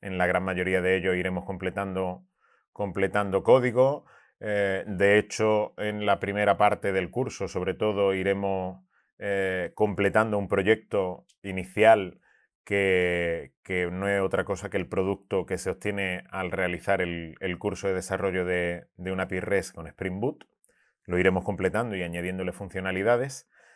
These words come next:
E iniciaremos otro desde cero en el bloque de, de H eight O A S y de Spring Data rest,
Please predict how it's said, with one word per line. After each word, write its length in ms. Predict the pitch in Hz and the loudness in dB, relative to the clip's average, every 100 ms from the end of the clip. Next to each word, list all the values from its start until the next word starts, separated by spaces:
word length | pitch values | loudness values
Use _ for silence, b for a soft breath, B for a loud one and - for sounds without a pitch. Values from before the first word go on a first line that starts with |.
| b | b
E 140 | - 110 | 0 2
iniciaremos 560 | 107 104 104 110 113 | 2 4 6 6 4
otro 180 | 117 120 | 4 4
desde 220 | 117 110 113 | 4 2 2
cero 380 | 123 123 135 | 2 2 2
en 100 | 110 | 0
el 100 | 95 | -4
bloque 320 | 90 98 95 101 | -2 -2 -2 -2
de, 400 | 95 95 92 92 | 2 2 0 -4
de 140 | 92 | -6
H 180 | 95 - | -6 -4
eight 140 | 92 101 | -6 0
O 120 | 101 | 0
A 40 | |
S 180 | 98 - | 0 -4
y 60 | 92 | -4
de 100 | 92 | -4
Spring 340 | 90 101 95 | -4 -4 -2
Data 240 | 92 95 101 | 0 2 4
rest, 400 | 117 143 - | 4 2 -2